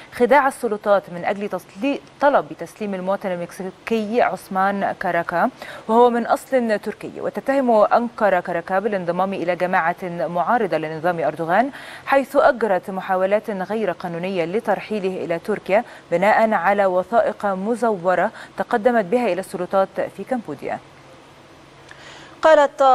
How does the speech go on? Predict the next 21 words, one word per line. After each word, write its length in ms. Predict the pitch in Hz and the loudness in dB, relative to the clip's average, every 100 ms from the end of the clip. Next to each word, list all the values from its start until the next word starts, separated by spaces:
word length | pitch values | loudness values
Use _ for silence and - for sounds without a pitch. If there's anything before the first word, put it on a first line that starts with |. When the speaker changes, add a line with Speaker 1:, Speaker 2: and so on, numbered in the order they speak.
| 247 | 4
Speaker 2:
صحيفة 760 | - 247 - 277 269 247 254 240 | 0 -6 -4 -6 -4 -4 -4 -2
لوموند 460 | 226 233 240 277 | -2 -2 -4 0
الفرنسية 840 | 269 226 - 226 220 226 240 220 240 | 0 0 2 2 2 -4 -4 0 0
إن 160 | 269 | 2
أردوغان 600 | 233 214 190 233 247 254 247 | 2 2 2 0 0 2 -2
يدفع 540 | 214 233 294 - 247 | 2 2 2 4 4
بالشعب 400 | 226 - 254 196 | 2 0 2 2
التركي 520 | 208 233 - 269 269 - | -2 -10 -4 -4 -4 2
إلى 140 | 233 | 2
الهاوية 680 | 226 226 254 202 190 196 233 - - - - | 2 2 0 0 0 0 0 -8 -20 -20 -2
في 120 | 294 | 2
ظل 320 | 262 349 339 | 4 2 2
تصميمه 580 | 311 247 - 254 294 220 202 | 0 -2 -2 -4 -2 -6 -6
على 360 | 180 180 208 | 0 2 2
مواصلة 540 | 202 202 208 - 233 214 | 0 0 0 2 2 2
عدوانه 640 | 208 202 190 233 214 214 208 | 0 -2 0 0 -2 -6 -2
على 300 | 202 214 196 | 2 2 0
سوريا 680 | - 226 180 185 226 311 - | -2 -8 -4 2 2 2 -2
وضرب 460 | 208 202 208 294 | 2 4 4 2
جهود 460 | 269 226 214 240 208 | 2 -6 -4 -4 -4
مكافحة 540 | 214 202 214 247 226 | -6 -4 -4 -2 -2